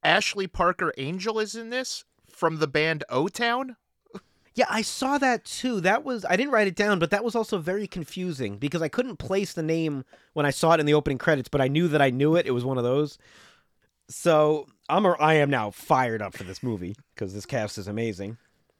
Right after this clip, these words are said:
Speaker 2: Um, I also, and this is just bad podcasting, I didn't write down the name all the way, but the story in this movie was written by a doctor, apparently.
Speaker 1: No, it, was it? Is this a,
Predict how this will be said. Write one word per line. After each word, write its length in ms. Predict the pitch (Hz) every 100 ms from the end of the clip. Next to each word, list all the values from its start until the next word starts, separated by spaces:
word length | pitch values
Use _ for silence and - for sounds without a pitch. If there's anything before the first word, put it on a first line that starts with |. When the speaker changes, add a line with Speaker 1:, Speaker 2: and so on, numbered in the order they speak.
| _ _ _ _ _ -
Speaker 2:
Um, 180 | 170 180
I 120 | 190
also, 680 | 233 240 - 220 202 190 151 _
and 160 | 143 139
this 180 | 143 -
is 120 | 113
just 180 | 113 -
bad 220 | 110 95
podcasting, 580 | 110 98 110 101 - 120
I 100 | 147
didn't 220 | 233 262
write 300 | 165 165 135
down 340 | 151 147 139
the 100 | 117 117
name 480 | 131 143 160 156 -
all 160 | 160
the 100 | 160
way, 280 | 160 160 170 _ _ -
but 140 | 156
the 80 | 151
story 640 | - - 196 220 233 208
in 80 | 170
this 180 | 156 -
movie 260 | 147 139 135
was 200 | 127 113
written 360 | 151 165 151
by 180 | 131 127
a 100 | 113
doctor, 560 | 92 123 123 - 85 67
apparently. 640 | 101 113 95 - 78 - _ _ _ _ _ _ _
Speaker 1:
No, 180 | 196 113
it, 60 | - 156
was 300 | 170 220 302
it? 100 | 254 -
Is 100 | 175
this 160 | 269
a, 80 | 392